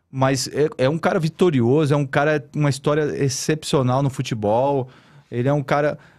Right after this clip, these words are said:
mas só que, por exemplo, se ele tava com trinta e quatro anos na Copa de dois mil e dezoito,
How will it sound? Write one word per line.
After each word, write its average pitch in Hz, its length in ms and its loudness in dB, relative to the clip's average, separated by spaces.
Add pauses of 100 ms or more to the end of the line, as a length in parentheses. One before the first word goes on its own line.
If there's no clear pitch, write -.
(120)
mas 180 200 0
só 196 140 0
que, 196 260 -2 (220)
por 185 120 0
exemplo, 156 360 -2
se - 180 -4
ele 214 140 0
tava 180 420 -2
com 170 260 -2
trinta 185 360 0
e 175 60 0
quatro 165 360 0
anos 135 220 0
na 143 100 2
Copa 139 340 0
de 131 100 -2
dois 135 180 0
mil 135 80 -2
e - 20 -4
dezoito, 123 600 0